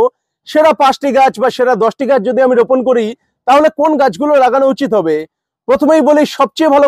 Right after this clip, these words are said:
কমলা লেবুর জাত হলো পাকিস্তানি অরেঞ্জ, দার্জিলিং জায়ান্ট, থাই অরেঞ্জ, ইম্পেরিয়াল এম্পেরর, এগুলো রয়েছে, কিন্তু এগুলো চারা কিছুটা কম পরিমাণে রয়েছে। এই জাতগুলো সবচেয়ে ভালো।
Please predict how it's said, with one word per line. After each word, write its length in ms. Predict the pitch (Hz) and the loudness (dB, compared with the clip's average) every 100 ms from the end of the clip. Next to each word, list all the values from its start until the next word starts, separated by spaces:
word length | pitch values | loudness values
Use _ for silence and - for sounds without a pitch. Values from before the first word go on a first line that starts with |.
| 254 | 0
কমলা 220 | 254 254 | 0 0
লেবুর 200 | 247 247 180 | 0 0 0
জাত 140 | 220 220 | -2 0
হলো 100 | 226 220 | -2 0
পাকিস্তানি 440 | 202 - - 247 247 240 | -4 -6 -6 -2 2 2
অরেঞ্জ, 220 | 240 247 - _ _ 151 | 2 -2 -6 _ _ -2
দার্জিলিং 440 | 220 185 254 262 220 | 0 0 0 0 2
জায়ান্ট, 280 | 240 247 - _ _ _ | 2 0 -4 _ _ _
থাই 200 | 208 247 262 254 | 0 2 4 2
অরেঞ্জ, 260 | 247 247 - _ _ _ | 2 -2 -6 _ _ _
ইম্পেরিয়াল 500 | 262 247 302 285 285 262 | -10 -4 -2 0 0 0
এম্পেরর, 300 | 226 262 262 233 | 0 0 2 2
এগুলো 180 | 240 240 | 0 2
রয়েছে, 300 | 233 233 247 | 2 0 -2
কিন্তু 160 | 226 214 208 | -4 -2 -2
এগুলো 180 | 226 220 226 | -2 -4 -2
চারা 200 | 208 233 - | 0 0 -4
কিছুটা 260 | 208 196 254 | -12 -4 -2
কম 100 | 240 226 | -2 -2
পরিমাণে 320 | 247 247 247 247 | -2 0 0 2
রয়েছে। 320 | 247 233 220 190 208 _ _ _ _ _ 240 | 2 0 -2 -2 -4 _ _ _ _ _ -2
এই 140 | 311 269 | 0 2
জাতগুলো 360 | 262 214 285 311 311 _ - | 0 2 2 2 -2 _ -4
সবচেয়ে 380 | 262 - 285 | -4 0 0
ভালো। 140 | 269 | 2